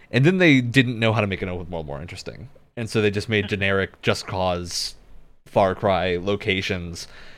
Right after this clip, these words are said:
Speaker 1: uh, in a Spanish-speaking area and called it a day. So I've been having mixed feelings with this game, mostly 'cause I really like the gameplay. The stealth action is great. Uh, it's, it's very good.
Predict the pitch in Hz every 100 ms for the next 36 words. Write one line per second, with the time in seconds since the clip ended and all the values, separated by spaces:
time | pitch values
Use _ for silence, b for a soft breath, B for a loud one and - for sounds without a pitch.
0 | B - 98 95 90 73 98 - 104 92
1 | 90 - - 98 87 92 87 85 85 87
2 | 85 85 80 82 - 113 98 90 85 85
3 | - - - 98 92 87 90 92 113 143
4 | b b b b b _ - 117 104 101
5 | - _ _ _ _ _ _ _ 151 170
6 | 180 185 165 127 127 - 98 85 80 71
7 | - - - - 143 190 185 131 110 92
8 | 98 143 170 127 117 95 87 - 87 120
9 | - 101 - 131 123 113 117 139 139 156
10 | - 131 127 202 - - 120 113 110 120
11 | 127 127 156 147 120 113 107